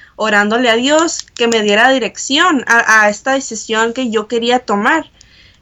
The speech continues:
Y, y gracias a Dios, pues, eh, ap-, entendí. Eh, me estaba ahí inclinada, estaba ahí, "Ok, Dios, yo sé que soy tuya, mis padres me entregaron a ti desde un inicio, desde que era pequeña.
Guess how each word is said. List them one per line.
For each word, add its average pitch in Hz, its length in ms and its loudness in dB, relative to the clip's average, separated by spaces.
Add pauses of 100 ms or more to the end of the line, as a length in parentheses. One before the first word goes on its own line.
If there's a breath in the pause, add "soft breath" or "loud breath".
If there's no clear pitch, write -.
(120)
Y, 247 520 2
y 240 80 -2
gracias 233 340 0
a 285 80 2
Dios, 269 480 2
pues, 254 520 2
eh, 214 220 0 (100)
ap-, 208 200 -4
entendí. 208 720 -2 (520 soft breath)
Eh, 214 140 0
me 202 120 0
estaba 214 320 2
ahí 233 200 0
inclinada, 240 880 2
estaba 208 320 -2
ahí, 208 340 -2
"Ok, 202 220 -6 (180)
Dios, 214 480 -2 (120)
yo 214 240 -2
sé 233 220 -2
que 226 120 0
soy 220 180 -2
tuya, 202 720 0
mis 208 300 -4
padres 226 500 2
me 220 100 -4
entregaron 208 480 0
a 190 160 -2
ti 214 220 -4
desde 202 320 0
un 196 100 0
inicio, 208 500 2
desde 190 300 2
que 190 120 0
era 196 240 2
pequeña. 202 720 0